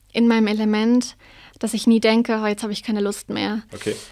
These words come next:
Speaker 1: Also es ist schon so, dass wenn ein Rennen wirklich zart ist, ganz viele Höhenmeter oder ganz viele zähe Kilometer sind, wo man nicht wirklich, mm, gut vorankommt, weil entweder super viel Schlamm ist oder man einen Fluss quert oder,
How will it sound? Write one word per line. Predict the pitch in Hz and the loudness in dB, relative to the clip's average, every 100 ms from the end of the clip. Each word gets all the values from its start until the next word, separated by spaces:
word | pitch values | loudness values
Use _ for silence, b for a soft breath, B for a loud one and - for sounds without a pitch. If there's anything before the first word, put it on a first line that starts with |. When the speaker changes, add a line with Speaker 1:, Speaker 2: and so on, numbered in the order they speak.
| B | B
Speaker 1:
Also | 220 226 | -4 -2
es | 220 | 0
ist | 226 | 0
schon | - 233 | 4 4
so, | 240 220 | 6 4
dass | 214 | 0
wenn | 220 214 214 | 0 0 0
ein | 208 | 0
Rennen | 220 220 220 | 4 4 4
wirklich | 208 214 208 | 2 -4 -6
zart | 226 214 220 | -2 0 0
ist, | 202 214 - - B B B - | -2 -6 -8 -14 B B B -2
ganz | 220 226 | 0 4
viele | 220 | 6
Höhenmeter | 233 226 233 220 240 220 214 214 202 | 8 10 8 6 0 2 2 2 0
oder | 214 208 | 0 -2
ganz | 208 214 - - | -2 -2 -4 -6
viele | - 240 220 220 214 | -4 -2 2 2 0
zähe | - 247 240 | 2 4 4
Kilometer | 233 233 226 226 233 220 | 4 2 4 4 2 0
sind, | 226 233 | 0 2
wo | |
man | 220 214 | 2 2
nicht | 220 - | 2 0
wirklich, | 233 220 - - B B B B - | -6 -6 -12 -16 B B B B 0
mm, | 220 | 0
gut | 214 233 | 0 -2
vorankommt, | 240 214 220 233 214 208 | 0 4 4 4 2 2
weil | 202 | 0
entweder | 208 226 220 | 0 0 -2
super | 214 226 | -2 -4
viel | 220 226 220 | -2 -2 0
Schlamm | 226 214 233 | 0 2 2
ist | 220 220 | 0 -4
oder | 214 | -4
man | 208 208 | -2 -2
einen | 220 | -2
Fluss | 233 220 - | -2 -4 -6
quert | - 220 220 - - B B B - | -4 -2 -2 -6 -14 B B B -2
oder, | 214 220 214 214 208 | 0 2 2 2 2